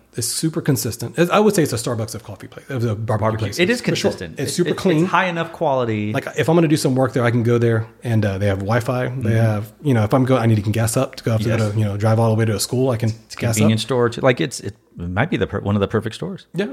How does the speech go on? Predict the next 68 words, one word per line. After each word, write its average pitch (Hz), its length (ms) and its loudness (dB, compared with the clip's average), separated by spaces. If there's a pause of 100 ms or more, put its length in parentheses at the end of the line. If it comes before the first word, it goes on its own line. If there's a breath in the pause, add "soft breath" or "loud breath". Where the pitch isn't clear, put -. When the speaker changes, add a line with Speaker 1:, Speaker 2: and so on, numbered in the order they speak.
(120)
Speaker 1:
and 139 180 0
so, 123 300 2
you 135 120 2
know, 127 60 2
good 127 140 0
bar-, 131 160 0
the 131 120 2
barbecue's 190 320 2
good. 113 200 0
It's 120 100 -2
decent, - 440 -6 (180)
Speaker 2:
Yeah. 127 100 -8
Speaker 1:
but, 143 160 4
like, 127 220 2 (140)
you 131 80 -6
know, 90 120 -10 (320)
you 120 100 -8
have 98 60 -12
Franklin's. 113 460 0
That's, 113 240 -2
I 120 120 -2
love 110 180 4
that 110 60 -4
Speaker 2:
Yeah, - 20 -4
of - 40 -8
Speaker 1:
place. 110 220 0
Speaker 2:
course. 95 200 -10 (360 loud breath)
Speaker 1:
Um, 92 400 0 (540)
there's, 98 760 0 (580)
what - 100 -6
was 147 100 -2
another 92 280 -4
one 95 160 -8
I 95 80 -8
just 95 160 -6
went 104 140 -4
to? - 160 -10
Oh, 107 180 -2
Interstellar, 131 480 2
which 120 160 -2
is 110 80 2
right 120 160 0
down 120 100 2
the 110 60 0
street - 160 -4
from 104 80 4
my 107 60 6
Speaker 2:
Yes. 104 80 4
Speaker 1:
house. 120 260 2
Speaker 2:
Yeah. 107 100 2
Speaker 1:
That 135 220 4
Speaker 2:
Who, 170 80 6
Speaker 1:
was - 160 0
Speaker 2:
who 180 120 4
was 214 140 2
O 160 160 2
G 151 200 0
Interstellar? 113 420 -2
Was 101 140 -2
it 107 80 -4
you 131 220 -4
or 139 80 2
Damien? 131 580 -2
I - 60 -2
mean, 127 120 4
you 156 140 4
or 135 120 6
Mike 117 400 0